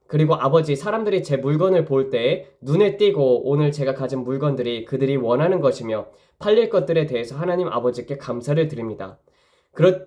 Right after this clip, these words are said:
그렇게 기도하지, 저는 사람들의 감정을 놓고 기도를 하지 않아요. 그들을 조종하려고 하지 않습니다.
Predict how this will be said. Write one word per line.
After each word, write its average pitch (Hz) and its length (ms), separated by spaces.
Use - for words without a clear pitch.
그렇게 175 640
기도하지, 139 520
저는 131 220
사람들의 185 460
감정을 147 440
놓고 135 220
기도를 131 400
하지 147 180
않아요. 101 400
그들을 170 540
조종하려고 175 640
하지 165 140
않습니다. 113 640